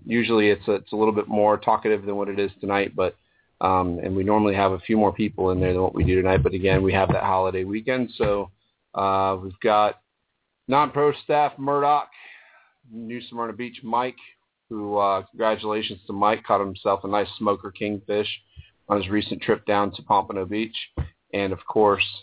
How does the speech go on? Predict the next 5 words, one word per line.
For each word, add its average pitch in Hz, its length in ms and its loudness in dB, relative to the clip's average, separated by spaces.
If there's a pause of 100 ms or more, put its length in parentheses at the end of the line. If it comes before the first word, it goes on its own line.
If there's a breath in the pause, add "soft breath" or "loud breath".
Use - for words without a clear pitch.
(240)
Randy 95 680 -4 (1000)
Cal 101 220 4
Ripken 92 340 -4
Junior 90 320 -6
English. 87 320 -8